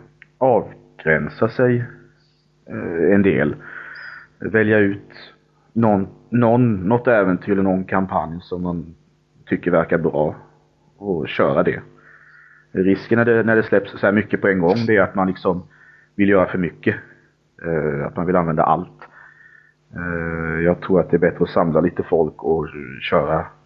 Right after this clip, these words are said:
eh, en gammal kampanj eller ett, om det finns, om inte alla har spelat det eller om ingen har spelat det, helst då. Eh, och fokusera på att göra karaktärer i så fall.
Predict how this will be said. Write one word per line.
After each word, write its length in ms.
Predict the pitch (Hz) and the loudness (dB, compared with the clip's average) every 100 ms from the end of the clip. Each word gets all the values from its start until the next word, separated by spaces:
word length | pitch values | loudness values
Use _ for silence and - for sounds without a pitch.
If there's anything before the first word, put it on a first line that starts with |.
| _ _ _ - | _ _ _ -12
eh, 1200 | 78 50 - - - - - - - - - - | -8 -6 -8 -10 -16 -18 -18 -18 -20 -20 -12 -2
en 160 | 95 82 | 0 0
gammal 300 | 92 82 80 | 0 0 -2
kampanj 460 | - 80 90 76 80 | -2 -2 0 0 0
eller 140 | 82 | 0
ett, 300 | 80 80 76 | 2 0 0
om 120 | 101 | 2
det 80 | 98 | 2
finns, 460 | 95 85 - - - | 2 -2 -4 -14 -6
om 180 | 101 101 | 0 0
inte 180 | 90 | 2
alla 120 | 90 85 | 2 2
har 80 | |
spelat 460 | 87 - 80 71 - | 0 0 -2 -2 -2
det 80 | 90 | 0
eller 140 | 85 | 2
om 200 | 82 80 - _ - | 0 -4 -14 _ -4
ingen 260 | 95 80 | -2 0
har 80 | 110 | -2
spelat 340 | - 95 71 - | 2 0 0 -4
det, 100 | - - _ - 76 _ - | -14 -16 _ -20 -20 _ -6
helst 240 | - 76 - | -6 -4 -2
då. 240 | 78 - - - - - - - - - - - - - | -2 -2 -12 -14 -12 -12 -10 -10 -10 -12 -14 -16 -8 -2
Eh, 380 | 85 80 78 | 2 2 2
och 80 | 65 | 0
fokusera 500 | 107 92 87 95 85 | -2 -2 -2 0 0
på 180 | - 90 | 0 -2
att 120 | 85 | 0
göra 180 | 90 80 | 0 -2
karaktärer 480 | - 78 - 67 62 | -2 -2 0 -2 -4
i 40 | |
så 160 | - - | -10 -16
fall. 140 | - | -18